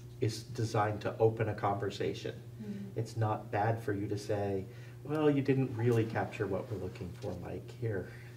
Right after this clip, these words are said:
Speaker 1: We were really thinking more along this line." And it actually gives you all a chance to figure out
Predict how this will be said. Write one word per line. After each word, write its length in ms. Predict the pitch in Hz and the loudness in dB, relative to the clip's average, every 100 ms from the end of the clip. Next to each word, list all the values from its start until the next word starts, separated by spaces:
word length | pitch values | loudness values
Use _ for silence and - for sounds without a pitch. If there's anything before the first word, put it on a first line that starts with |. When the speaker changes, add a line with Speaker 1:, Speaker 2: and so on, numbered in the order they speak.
| - - - | -14 -14 -4
Speaker 1:
We 120 | 120 113 | -2 2
were 100 | 113 | 2
really 280 | 117 117 113 | 4 4 2
thinking 420 | 107 101 104 104 | -2 -4 -4 -4
more 200 | 101 107 | 0 0
along 420 | 101 98 98 98 - - - - - - - - | 2 0 -2 -4 -8 -12 -14 -14 -14 -14 -14 0
this 180 | 127 123 | 2 2
line." 120 | 92 92 | 0 2
And 100 | 123 | 4
it 120 | 120 | 4
actually 300 | 127 127 131 | 2 2 0
gives 240 | 120 123 117 | 4 4 4
you 160 | 135 160 | 2 4
all 200 | 101 104 | 2 2
a 40 | |
chance 640 | 120 - 101 104 - - - - - - - | -2 -4 -4 -6 -8 -12 -14 -14 -16 -12 -2
to 120 | 110 | -2
figure 400 | - 107 104 101 | 2 0 2 0
out 260 | 98 101 | 0 0